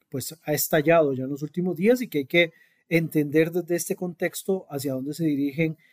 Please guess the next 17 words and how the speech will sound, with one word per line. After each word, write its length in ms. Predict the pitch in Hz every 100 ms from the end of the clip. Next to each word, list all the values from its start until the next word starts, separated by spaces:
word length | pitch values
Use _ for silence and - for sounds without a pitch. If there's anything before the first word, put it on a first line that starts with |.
| _ _
esas 380 | 151 139 165 -
protestas 520 | 165 160 156 - 160
sociales 520 | 190 - 160 175 202
y 60 | 151
si 240 | 131 123 _
podrán 400 | - 127 123 135
ser 300 | 143 151 147 156 _ _ -
todavía 260 | 147 135
mucho 220 | 151 151
más 200 | 151 143
fuertes 380 | - 160 151 160
y 60 | 160
mucho 240 | 147 139
más 180 | 151 147
efectivas 580 | 160 185 - 180 202 214
o 80 | 151
si, 280 | 156 170